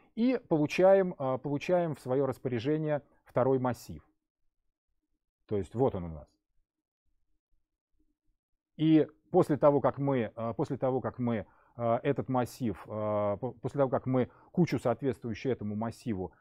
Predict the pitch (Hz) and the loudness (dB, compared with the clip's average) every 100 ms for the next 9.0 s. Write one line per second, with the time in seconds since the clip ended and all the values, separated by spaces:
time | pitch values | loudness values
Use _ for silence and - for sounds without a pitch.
0 | _ - 135 131 127 92 - - 110 104 | _ -2 0 0 0 0 -2 -2 0 0
1 | 180 254 _ _ - 110 - 113 101 - | -2 -6 _ _ -10 -8 -2 -2 -2 -8
2 | - 117 120 104 - 98 90 _ _ _ | -4 -2 -2 -6 -10 -8 -8 _ _ _
3 | - 135 127 110 87 - _ _ 110 117 | -2 4 6 4 2 -6 _ _ -10 -4
4 | 127 123 - 127 120 - - 98 - _ | -2 -4 0 0 0 -6 -10 -10 -10 _
5 | _ - 135 123 101 - 101 - 214 247 | _ 2 4 4 2 -2 -6 -2 -6 -6
6 | _ _ _ _ _ _ _ _ _ _ | _ _ _ _ _ _ _ _ _ _
7 | _ _ _ _ _ - 175 196 - 147 | _ _ _ _ _ -2 0 0 2 2
8 | 139 123 127 147 196 147 160 151 160 139 | 4 0 0 0 0 2 2 2 0 -2